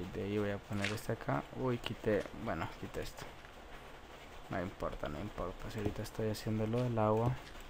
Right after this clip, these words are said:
Acá y acá. Ahí estamos bien.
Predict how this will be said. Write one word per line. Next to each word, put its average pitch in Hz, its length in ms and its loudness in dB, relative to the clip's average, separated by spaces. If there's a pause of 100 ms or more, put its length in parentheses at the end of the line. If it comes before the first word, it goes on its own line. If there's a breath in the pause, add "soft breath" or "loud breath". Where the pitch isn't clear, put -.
(1040)
Acá 120 340 4 (120)
y 104 140 2
acá. 98 320 2 (1600)
Ahí 104 80 2
estamos 95 360 2
bien. 170 280 8